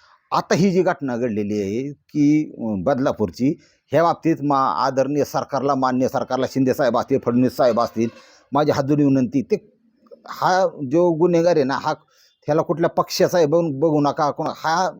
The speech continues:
निर्दयी किंवा हा जगण्याच्या लायकीचं नाही, एवढंच धरा फक्त. ते सगळी जनता तुमचं आयुष्य भरवून विसरणार नाही. हा, तुम्हाला, तुम्ही जिवंत असेपर्यंत तुम्हालाच मतदान असं धरून चाला,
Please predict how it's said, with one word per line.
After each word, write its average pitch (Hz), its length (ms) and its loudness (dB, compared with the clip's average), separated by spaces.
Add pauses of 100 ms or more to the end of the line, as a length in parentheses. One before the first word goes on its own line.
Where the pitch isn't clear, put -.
(200)
निर्दयी 175 640 4
किंवा 139 220 -2
हा 156 60 0 (580)
जगण्याच्या 160 400 0
लायकीचं 170 400 -2
नाही, 185 140 0
एवढंच 214 300 4
धरा 139 260 0
फक्त. 104 200 -16 (440)
ते 185 140 2
सगळी 190 320 2
जनता 180 540 0
तुमचं 170 360 -6
आयुष्य 165 400 0
भरवून 170 300 2
विसरणार 123 480 0
नाही. 92 220 -10 (340)
हा, 117 140 0
तुम्हाला, 180 640 2 (440)
तुम्ही 196 180 2
जिवंत 233 360 2
असेपर्यंत 226 600 2
तुम्हालाच 170 280 0
मतदान 156 360 -2
असं 185 220 0
धरून 160 240 0
चाला, 101 240 -6